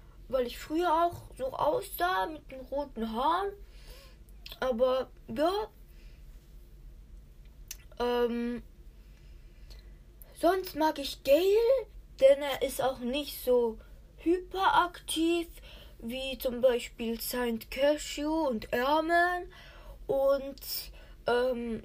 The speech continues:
Dynamite, der hüpft so viel rum. Aber Byron mag ich auch, weil er, ähm, was mit Chemie zu tun hat und auch älter ist. Bewertung.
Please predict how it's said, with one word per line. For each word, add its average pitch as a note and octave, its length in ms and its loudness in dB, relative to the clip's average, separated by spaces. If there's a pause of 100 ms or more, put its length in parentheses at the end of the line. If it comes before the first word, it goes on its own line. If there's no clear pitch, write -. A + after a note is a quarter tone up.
Dynamite, D#4 600 2
der A#3+ 160 -12
hüpft - 320 -4
so A3 120 0
viel G#3+ 180 -8
rum. A#3 320 0 (460)
Aber B3 180 4
Byron E4 540 2
mag C#4+ 200 0
ich C4 180 -4
auch, C4 240 -2
weil A#3 160 0
er, A3 160 -4 (440)
ähm, G#3+ 420 -4 (200)
was A#3 320 -2
mit A3 160 -4
Chemie B3 340 -6
zu C#4 180 -8
tun C4 280 -6
hat A#3+ 240 -4
und A3+ 100 -2
auch A3+ 260 -2
älter A#3 480 -2
ist. - 380 -10 (2000)
Bewertung. G#3+ 600 -2